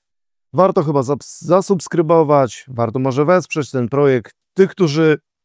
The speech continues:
doceniają moją pracę, zapraszam do dołączenia do grona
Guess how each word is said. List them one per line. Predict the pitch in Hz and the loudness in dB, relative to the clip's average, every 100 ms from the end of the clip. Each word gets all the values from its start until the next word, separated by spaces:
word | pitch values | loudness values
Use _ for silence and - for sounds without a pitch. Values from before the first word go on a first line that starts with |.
| _ _ | _ _
doceniają | 147 143 147 165 165 160 147 135 127 | -2 2 2 2 2 2 2 2 0
moją | 123 123 120 | 0 0 0
pracę, | 127 139 113 123 | 0 0 0 -2
zapraszam | 117 123 123 123 117 | -2 -2 -4 -4 -4
do | 113 | -4
dołączenia | 120 120 117 131 120 | -2 -4 -4 -4 -2
do | 117 | -2
grona | 120 117 110 101 95 | -2 -2 -4 -6 -8